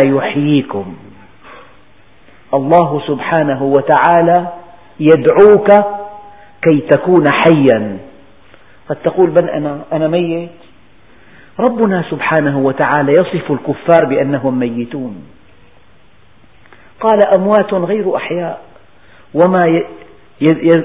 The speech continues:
أيان يبعث-، وما يشعرون أيان يبعثون". وما أنت بمسمع من في القبور. الإنسان حينما يهتم بدنياه فقط ويعرض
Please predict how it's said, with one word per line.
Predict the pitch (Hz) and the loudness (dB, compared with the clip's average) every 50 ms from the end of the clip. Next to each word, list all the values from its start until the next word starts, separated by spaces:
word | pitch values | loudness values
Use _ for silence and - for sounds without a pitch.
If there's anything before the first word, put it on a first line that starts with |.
| - - | -2 -2
أيان | 165 160 156 170 170 170 165 | 0 2 4 4 4 4 2
يبعث-، | 156 156 151 147 127 143 143 - - | 0 0 0 0 -2 -6 -6 -4 -2
وما | 170 165 180 175 165 | 0 0 2 2 2
يشعرون | 165 160 160 180 190 196 185 170 | 2 0 0 -2 0 0 0 -2
أيان | - 156 156 175 180 175 | -2 0 0 -2 -2 -2
يبعثون". | 165 156 156 143 147 127 156 151 - 196 202 180 - - - - _ - - - _ _ - _ _ _ _ _ - - - _ - - - - - - | -2 -4 -4 -4 -4 -6 -8 -10 -12 -16 -16 -16 -16 -18 -20 -20 _ -20 -20 -20 _ _ -20 _ _ _ _ _ -20 -20 -20 _ -20 -20 -20 -20 -20 -20
وما | 226 - - - - 208 233 233 226 214 - 226 | -20 -18 -6 0 2 4 4 6 4 4 4 2
أنت | 220 214 - 208 | 2 2 2 2
بمسمع | 190 196 196 214 214 - - 196 196 160 180 190 | 2 2 2 2 0 0 0 -2 -2 0 0 0
من | 180 180 190 185 | 0 0 0 0
في | 175 - 190 | 0 0 0
القبور. | 180 - - 190 180 185 240 233 208 190 160 - - - - - - | 0 0 -2 -2 -2 0 0 -2 -2 -4 -6 -8 -14 -16 -16 -12 -10
الإنسان | 131 127 - 151 151 147 - 202 165 170 | -10 -8 -6 -6 -8 -6 -6 -6 -6 -6
حينما | 156 - - 165 156 151 147 151 147 143 135 - - - - - - - - - - - - - _ - | -6 -6 -6 -4 -2 -2 -2 0 -2 -2 -2 -4 -8 -14 -20 -20 -20 -20 -20 -20 -20 -20 -20 -20 _ -4
يهتم | 160 165 147 139 - - 220 214 196 175 165 | -4 -4 -4 -2 -2 0 0 0 0 -2 -4
بدنياه | 151 139 147 131 143 143 147 147 160 170 170 151 131 127 123 - | -4 -4 -4 -4 -4 -4 -2 -2 -2 -2 -2 -4 -6 -8 -8 -6
فقط | 180 - - 135 120 - - - - - - - _ _ _ _ _ - - - - - - _ _ - | -6 -8 -6 -8 -12 -12 -16 -20 -20 -20 -20 -20 _ _ _ _ _ -20 -20 -20 -20 -20 -20 _ _ -2
ويعرض | 151 151 165 196 208 156 175 180 185 165 170 | 0 2 4 4 4 4 4 2 2 2 2